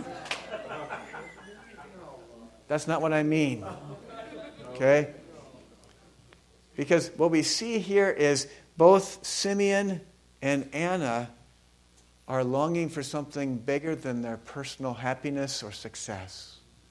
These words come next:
Don't we need the Lord in our lives to open up our minds,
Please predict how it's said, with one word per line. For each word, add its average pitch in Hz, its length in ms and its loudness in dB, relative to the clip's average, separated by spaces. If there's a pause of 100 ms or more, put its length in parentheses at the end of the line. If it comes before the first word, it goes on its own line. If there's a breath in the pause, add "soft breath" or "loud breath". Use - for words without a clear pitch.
(1300 soft breath)
Don't 156 180 2
we 180 140 2
need 151 400 2
the 120 100 0
Lord 123 260 0
in 143 120 0
our 131 100 2
lives 127 460 0
to - 100 -10
open 127 340 -4
up 127 200 -6
our 117 160 -2
minds, 120 500 -4